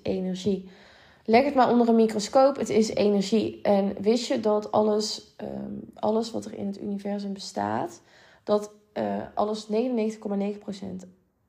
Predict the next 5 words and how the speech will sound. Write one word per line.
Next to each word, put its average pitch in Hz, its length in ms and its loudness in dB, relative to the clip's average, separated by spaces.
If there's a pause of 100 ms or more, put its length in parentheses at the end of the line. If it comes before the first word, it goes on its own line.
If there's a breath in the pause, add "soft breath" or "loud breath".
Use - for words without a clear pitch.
(140)
uit 185 360 -6
ruimte 202 440 -2
bestaat, - 420 -12
uit 180 160 -8
space? - 760 -8